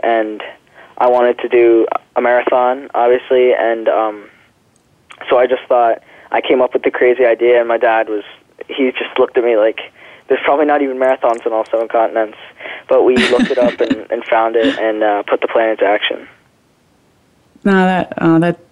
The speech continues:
Speaker 2: so that's, I mean, that's really inspirational. You're,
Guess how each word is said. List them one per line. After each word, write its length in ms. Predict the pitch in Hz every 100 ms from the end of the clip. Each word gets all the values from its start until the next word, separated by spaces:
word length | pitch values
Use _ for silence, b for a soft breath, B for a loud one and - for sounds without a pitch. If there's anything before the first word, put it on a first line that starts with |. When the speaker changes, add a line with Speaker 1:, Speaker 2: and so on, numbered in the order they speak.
| _
Speaker 2:
so 180 | - 214
that's, 260 | 285 349 - -
I 60 | 202
mean, 120 | 214
that's 200 | 262 285
really 260 | 277 233 185
inspirational. 760 | 180 - 165 165 165 160 156
You're, 280 | 170 196